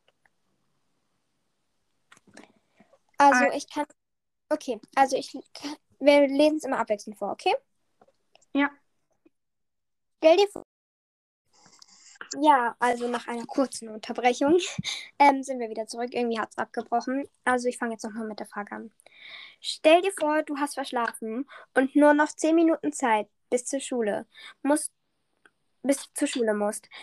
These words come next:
Speaker 1: Nimmst du dir trotzdem Zeit für ein Styling? Erste Auswahlmöglichkeit. Für ein aufwendiges Styling habe ich keine Lust und Zeit. Etwas Mascara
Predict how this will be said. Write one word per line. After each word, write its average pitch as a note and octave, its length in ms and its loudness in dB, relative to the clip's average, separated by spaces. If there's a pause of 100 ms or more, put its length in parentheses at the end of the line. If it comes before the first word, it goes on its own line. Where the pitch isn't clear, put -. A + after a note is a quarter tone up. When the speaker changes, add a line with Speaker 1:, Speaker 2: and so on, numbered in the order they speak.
Speaker 1:
Nimmst D4 280 2
du D4+ 100 -4
dir C4+ 180 -2
trotzdem C#4+ 380 2
Zeit C4 220 2
für - 100 -2
ein A#3 120 0
Styling? B3+ 680 0 (840)
Erste - 500 0
Auswahlmöglichkeit. C4+ 1000 2
Für - 200 -4
ein C4 100 -4
aufwendiges D4 640 0
Styling A#3+ 440 -4
habe C4 180 -4
ich - 120 -14
keine B3+ 320 -2
Lust B3+ 380 -6
und C#4 160 -6
Zeit. G#3+ 440 -4 (640)
Etwas C#4+ 280 2
Mascara C#4+ 760 2